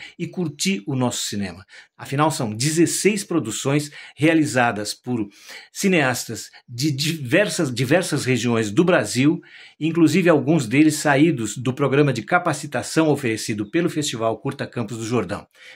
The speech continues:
Então, é facinho, é de graça e é só acessar vertentes do cinema ponto com e curtir o nosso cinema.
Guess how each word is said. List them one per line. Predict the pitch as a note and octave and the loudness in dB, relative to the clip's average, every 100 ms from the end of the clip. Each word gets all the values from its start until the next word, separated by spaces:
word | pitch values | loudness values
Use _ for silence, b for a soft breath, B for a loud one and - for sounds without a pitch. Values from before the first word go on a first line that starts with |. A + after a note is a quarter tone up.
| B | B
Então, | E3+ F#3 F3+ - | -6 -6 -8 -10
é | |
facinho, | D3 B2+ - D#3 E3+ E3+ E3 B B | -10 -8 -2 2 4 2 -2 B B
é | D#3+ | -4
de | C#3+ | -2
graça | A2+ B2 C#3 - D3+ - B | 2 2 2 -2 -8 -8 B
e | - | -4
é | C#3+ | -2
só | - F3 | 2 2
acessar | D3 C3 - - G2+ b | 2 -2 -6 -10 -12 b
vertentes | B2 E3 D3 - E3+ E3 D#3+ B2+ | 2 2 4 4 2 2 -2 -4
do | C3+ | -4
cinema | - A2+ A#2 C#3 C3+ - - | -6 -4 -2 -2 -2 -8 -8
ponto | E3 D3 D#3 D3 - | -4 -4 -4 -6 -6
com | C#3+ C3 - - | -4 -4 -6 -10
e | F#3 | -10
curtir | - D3 - D#3 E3 B - | -4 -4 -4 -6 -6 B -8
o | G3+ | -2
nosso | E3+ C3+ D3+ D#3 - | 2 4 4 4 -2
cinema. | A#2+ A2+ G2 E2+ D#2 | -8 -8 -10 -12 -16